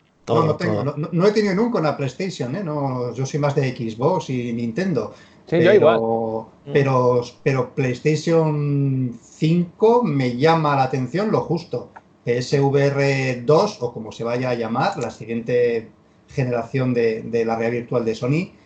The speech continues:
Speaker 2: esa, esa puede que, que, que haga que venda mi P C para,
Speaker 3: No, no,
Speaker 2: para
Speaker 3: no diga
Speaker 2: pasar,
Speaker 3: eso,
Speaker 2: para
Speaker 3: hombre, por
Speaker 2: pasarme la
Speaker 3: favor,
Speaker 2: consola.
Speaker 3: no,
Speaker 2: No,
Speaker 3: herejía,
Speaker 2: no, no,
Speaker 3: herejía.
Speaker 2: no.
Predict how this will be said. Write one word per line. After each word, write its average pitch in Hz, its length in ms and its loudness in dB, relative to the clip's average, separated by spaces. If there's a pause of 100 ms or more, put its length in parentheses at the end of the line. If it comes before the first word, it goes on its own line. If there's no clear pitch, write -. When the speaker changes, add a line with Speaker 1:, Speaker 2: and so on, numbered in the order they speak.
(400)
Speaker 2:
esa, 131 840 0 (280)
esa 139 340 -2
puede 156 400 6
que, 127 480 0
que, 107 500 -6 (120)
que 139 140 -4
haga 143 180 0
que 147 120 0
venda 147 220 2
mi 147 120 2
P 139 160 -2
C 160 140 0
para, 120 420 -2 (880)
Speaker 3:
No, 135 100 2
no, 156 80 6
Speaker 2:
para 147 80 6
Speaker 3:
no 147 60 6
diga 110 140 2
Speaker 2:
pasar, 120 160 4
Speaker 3:
eso, 156 80 0
Speaker 2:
para 151 80 2
Speaker 3:
hombre, 175 160 4
por - 80 -2
Speaker 2:
pasarme - 200 0
la - 60 0
Speaker 3:
favor, 156 240 2
Speaker 2:
consola. 156 100 0
Speaker 3:
no, 190 240 4
Speaker 2:
No, 226 220 6
Speaker 3:
herejía, - 240 2
Speaker 2:
no, - 120 2
no, 233 220 -2
Speaker 3:
herejía. 196 480 -4
Speaker 2:
no. 170 340 0